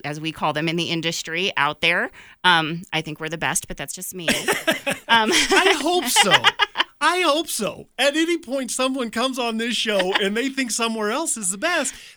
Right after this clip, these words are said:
Speaker 2: they
Speaker 1: That's
Speaker 2: really need to
Speaker 1: awesome.
Speaker 2: go somewhere else to work.
Speaker 1: <laughs> Absolutely.
Speaker 2: 'Cause it, there's, there, it is a community.
Speaker 1: Right.
Speaker 2: It is something where you're a team and you're all on the same side trying to help.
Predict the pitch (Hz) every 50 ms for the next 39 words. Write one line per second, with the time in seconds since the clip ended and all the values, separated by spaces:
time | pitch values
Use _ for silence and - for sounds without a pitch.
0 | _ - 269 262 226 247 320 370 427 466 440 403 349 302 294 269 220 202 240 202
1 | 220 247 240 220 - - 240 233 240 240 - 220 226 - 349 - 233 202 226 285
2 | 339 311 - 254 302 330 349 - - 320 285 269 - 254 302 320 277 262 269 -
3 | 269 277 269 269 - 254 269 277 262 - - - - - 196 240 269 - - -
4 | - - 254 254 - - 254 254 285 320 311 277 254 - - 165 160 139 117 -
5 | - _ _ 175 170 _ _ _ - 247 254 269 285 277 - - 226 208 170 -
6 | 190 185 175 170 170 160 208 254 269 269 247 214 - - - 285 294 269 214 190
7 | 175 165 165 175 208 262 285 285 277 262 254 262 262 247 240 240 226 214 - -
8 | 220 220 214 202 - - 190 196 208 190 - 208 208 202 196 170 160 165 262 277
9 | 233 - _ _